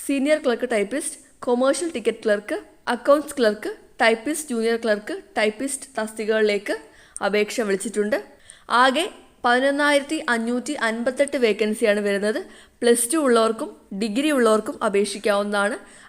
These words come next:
അപേക്ഷിക്കേണ്ട അവസാന തീയതി ഒക്ടോബർ പതിമൂന്നാണ്.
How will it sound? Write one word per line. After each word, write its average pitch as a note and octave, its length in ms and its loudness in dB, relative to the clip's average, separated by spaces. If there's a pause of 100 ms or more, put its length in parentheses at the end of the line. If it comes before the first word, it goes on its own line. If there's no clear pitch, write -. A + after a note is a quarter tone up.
അപേക്ഷിക്കേണ്ട C4+ 500 2
അവസാന A3 440 2
തീയതി G#3 260 0 (500)
ഒക്ടോബർ D4 560 2
പതിമൂന്നാണ്. G3 640 0